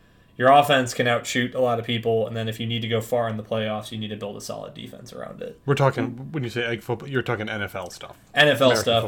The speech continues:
Speaker 1: I
Speaker 2: football.
Speaker 1: think the same
Speaker 2: Right, right,
Speaker 1: principle
Speaker 2: right.
Speaker 1: applies. I think if you have an exciting team, people will watch, people generate interest, you'll sell shirts, and then you could then focus more on building your defense up. Because I feel like offensive players are,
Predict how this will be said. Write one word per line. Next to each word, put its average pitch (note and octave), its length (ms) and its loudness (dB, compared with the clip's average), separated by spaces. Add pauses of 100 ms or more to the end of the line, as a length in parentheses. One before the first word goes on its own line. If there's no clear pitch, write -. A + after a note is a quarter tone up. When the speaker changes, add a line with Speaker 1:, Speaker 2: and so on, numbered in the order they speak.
Speaker 1:
I - 20 2
Speaker 2:
football. A2 40 -2
Speaker 1:
think A#2+ 180 -2
the - 60 -14
same A2+ 200 -2
Speaker 2:
Right, G#2 60 0
right, A2 80 0
Speaker 1:
principle G#2+ 240 -2
Speaker 2:
right. G#2+ 100 2
Speaker 1:
applies. G#2+ 420 0
I G#2+ 80 -6
think A#2 220 -4
if A#2+ 240 -6
you A#2+ 80 -2
have B2+ 220 6
an B2+ 40 -2
exciting B2 540 2
team, D#3+ 380 -2
people B2+ 240 -2
will G#2+ 160 -4
watch, B2+ 580 0
people A#2 180 -8
generate G#2+ 360 -4
interest, A#2+ 440 -2
you'll A2 120 -8
sell G#2 160 -4
shirts, A2 500 -4
and A#2+ 120 -6
then G#2+ 100 -6
you G#2 100 -8
could A2 200 -8 (640)
then A#2+ 180 4
focus A#2+ 400 0
more A#2 180 2
on G#2+ 140 0
building G#2+ 240 -2
your G2 80 -8
defense G#2+ 440 -8
up. G2+ 220 -8
Because C3 220 0
I B2+ 140 6
feel D#3+ 140 0
like C#3+ 120 6
offensive B2+ 580 0
players A#2 420 4
are, G#2+ 220 -4